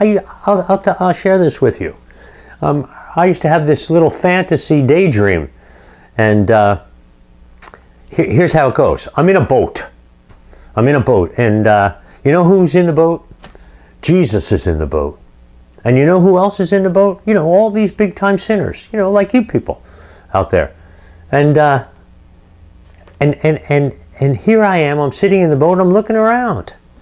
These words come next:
And, and, uh, here's what I realize: uh, that I'm in the wrong boat,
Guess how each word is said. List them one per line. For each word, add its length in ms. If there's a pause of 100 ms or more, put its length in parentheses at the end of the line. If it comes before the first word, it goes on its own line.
(360)
And, 200
and, 360
uh, 340 (120)
here's 240
what 80
I 80
realize: 800 (580)
uh, 160
that 180
I'm 160
in 80
the 100
wrong 280
boat, 540